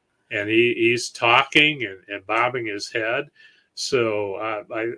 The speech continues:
I took the bird in the room, and he's focused in a co-, in the corner. So I walked over to the corner, and it was very cold. I mean, it felt like about twenty degrees colder than the rest of the room. So I, I did get an Ovilus out and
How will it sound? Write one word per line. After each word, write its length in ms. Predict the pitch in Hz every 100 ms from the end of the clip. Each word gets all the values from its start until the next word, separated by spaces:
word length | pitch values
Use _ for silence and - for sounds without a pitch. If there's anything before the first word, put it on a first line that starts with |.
| -
I 60 | 117
took 340 | - 151 -
the 100 | 160
bird 340 | 123 107 107 117
in 160 | 113
the 80 | 104
room, 260 | 120 185 113
and 60 |
he's 200 | 107 110
focused 580 | - 110 110 110 104 -
in 140 | 104 98
a 80 | -
co-, 160 | - -
in 180 | 110
the 80 | 90
corner. 640 | - - 180 233 120 117 - - _ -
So 180 | -
I 60 | 151
walked 320 | 127 120 -
over 220 | 117 139
to 120 | 127 104
the 80 |
corner, 380 | 104 107 143 170
and 80 | 101
it 120 | 117
was 320 | 101 98 95 _ _ _ _ _ _ _
very 300 | 139 196 117
cold. 560 | - - 104 98 80 - 90
I 140 | 87
mean, 300 | 90 92 90
it 160 | 92 -
felt 180 | 123
like 140 | 95 98
about 320 | 90 82 -
twenty 340 | - 113 101
degrees 400 | 95 95 98 95
colder 460 | - - 107 104 95
than 240 | 90 90
the 80 | 92
rest 340 | 92 95 - 90
of 140 | 85
the 80 | 85
room. 480 | 95 113 98 90 85 - - - _
So 360 | - - 95
I, 440 | 95 95 98 104 101
I 140 | 95 90
did 260 | 113 113 104
get 220 | 98 90
an 140 | 90
Ovilus 760 | 98 110 120 101 85 87 85 -
out 380 | 90 85 85 82
and 220 | 110 90